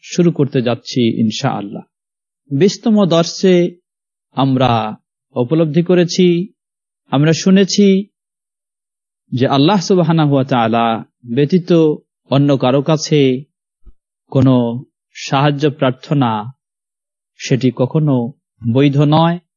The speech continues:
বিশেষ করে যে সমস্ত বিষয়গুলি একমাত্র আল্লাহ সুবহানাহু ওয়া তাআলা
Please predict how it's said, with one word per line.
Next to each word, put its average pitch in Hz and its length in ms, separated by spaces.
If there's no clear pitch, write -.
বিশেষ 233 360
করে 107 340
যে 123 180
সমস্ত 208 480
বিষয়গুলি 175 800
একমাত্র 131 720
আল্লাহ 123 320
সুবহানাহু 143 580
ওয়া 113 140
তাআলা 113 600